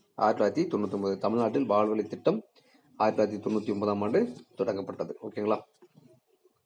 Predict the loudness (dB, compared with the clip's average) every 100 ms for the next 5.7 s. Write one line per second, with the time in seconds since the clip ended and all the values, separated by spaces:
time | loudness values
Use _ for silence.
0 | _ _ _ _ _ _ -20 _ _ _
1 | _ 4 8 10 10 10 10 6 -2 -14
2 | _ _ 2 6 8 8 8 8 8 10
3 | 8 8 6 6 2 2 2 4 2 0
4 | 2 6 8 6 4 0 0 2 2 2
5 | -2 -2 -4 -2 0 0 -2